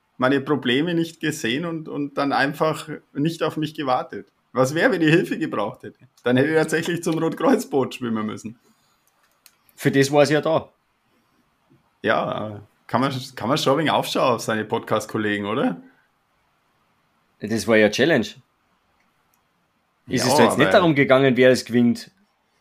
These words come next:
Speaker 1: Na, der gemeinsam Spaß haben, hab ich gedacht, ist unser Motto.
Speaker 2: Ja, das war davor und danach. Während der Challenge gibt's kein, da ist nix mit Spaß gemeinsam und so. Da ist nur, <laughs> da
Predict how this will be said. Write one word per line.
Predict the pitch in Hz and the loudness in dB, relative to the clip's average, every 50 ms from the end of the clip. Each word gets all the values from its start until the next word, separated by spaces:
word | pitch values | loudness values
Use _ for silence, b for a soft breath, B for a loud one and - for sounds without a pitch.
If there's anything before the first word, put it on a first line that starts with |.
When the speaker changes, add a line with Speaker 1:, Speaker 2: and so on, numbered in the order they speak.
| _ _ _ _ _ _ _ _ _ _ _ _ _ _ _ _ _ _ _ _ _ _ _ _ _ _ _ _ | _ _ _ _ _ _ _ _ _ _ _ _ _ _ _ _ _ _ _ _ _ _ _ _ _ _ _ _
Speaker 1:
Na, | 107 95 95 92 123 175 214 190 151 | -8 -4 0 2 4 4 4 4 2
der | 123 - 117 110 | 2 0 -4 -6
gemeinsam | - - 107 98 92 90 120 156 151 180 165 143 | -4 -4 -4 0 2 2 2 0 0 -2 -2 -2
Spaß | 127 - - - 80 - - - - - | -4 -6 -4 -2 -2 -2 0 -2 -2 -4
haben, | 208 208 196 170 | -4 -2 -2 -2
hab | 175 151 | -2 -2
ich | 151 139 | -4 -6
gedacht, | 139 120 123 120 123 120 - 131 | -6 -4 -2 -2 -4 -4 -4 -8
ist | 120 139 | -2 0
unser | 139 123 123 131 120 | 0 0 0 0 -2
Motto. | 110 107 107 104 - 101 104 110 - _ _ _ _ _ _ _ _ _ _ _ _ _ _ _ _ _ _ - | -2 -2 -4 -6 -6 -8 -10 -10 -14 _ _ _ _ _ _ _ _ _ _ _ _ _ _ _ _ _ _ -2
Speaker 2:
Ja, | 127 120 | 0 0
das | 123 117 120 123 | 2 0 2 4
war | 123 120 | 2 4
davor | 120 123 107 - - 123 123 139 156 | 4 2 0 0 -2 -4 0 2 2
und | 143 120 - | 2 2 2
danach. | 117 117 120 170 202 160 - - - | 4 6 8 8 8 6 4 0 0
Während | 120 135 151 165 180 175 185 | 4 6 6 6 6 6 4
der | - | 2
Challenge | - - 165 170 170 185 180 180 156 - - - | 4 6 6 6 6 6 4 4 2 0 0 0
gibt's | 170 143 - - | 0 0 0 -6
kein, | - - 151 151 143 143 | 0 2 2 2 4 4
da | 156 143 | 4 4
ist | 139 139 135 - - | 4 4 2 0 2
nix | 139 165 233 - - | 2 2 2 2 0
mit | 196 139 123 | 0 0 0
Spaß | - - - 95 95 110 117 - | -2 0 0 2 2 2 0 0
gemeinsam | - 123 107 98 98 113 123 123 117 110 110 | 0 -2 0 0 0 0 0 0 0 0 0
und | 113 113 110 | 0 -4 -4
so. | - 117 110 110 107 | -4 -2 -2 -2 -2
Da | 107 113 110 | 0 0 0
ist | 110 113 110 - - - | 2 0 -2 -2 -4 -4
nur, | 120 127 165 175 170 151 165 | 0 2 4 6 6 4 4
<laughs> | 160 - | -2 -4
da | - 110 - - - | -6 -6 -4 -4 -6